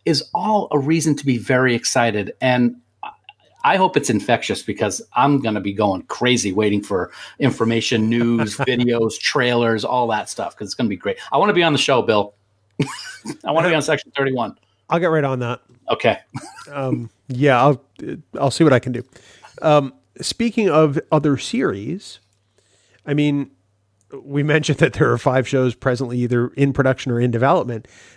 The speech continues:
Speaker 2: Um, there's the heretofore unnamed Picard series, as I keep
Speaker 1: Mm-hmm.
Speaker 2: referring to it,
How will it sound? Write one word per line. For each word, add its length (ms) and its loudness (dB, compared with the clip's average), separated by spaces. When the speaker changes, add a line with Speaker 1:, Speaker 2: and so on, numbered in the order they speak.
Speaker 2:
Um, 320 0
there's 300 -4
the 120 -2
heretofore 600 0
unnamed 440 0
Picard 380 -2
series, 400 -2
as 80 -6
I 100 -2
keep 180 -4
Speaker 1:
Mm-hmm. 100 -4
Speaker 2:
referring 320 -2
to 180 -4
it, 140 -2